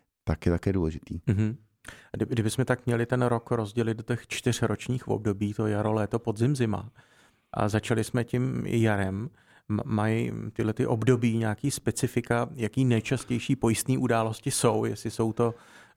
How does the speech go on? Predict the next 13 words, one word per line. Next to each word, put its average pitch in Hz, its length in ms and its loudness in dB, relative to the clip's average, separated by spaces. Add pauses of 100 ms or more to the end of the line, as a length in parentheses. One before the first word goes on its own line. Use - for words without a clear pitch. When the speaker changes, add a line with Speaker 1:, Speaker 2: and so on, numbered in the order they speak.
(120)
Speaker 2:
eh, - 40 -4
ztracený 123 460 2
kufry, 123 520 4
anebo 113 480 0
vyvrknutý 113 580 0
kotník, 123 640 2
nebo 117 320 0
či-, - 240 -8
čím 131 200 2
je 135 60 4
třeba 127 260 0
to 143 120 0
jaro 127 480 2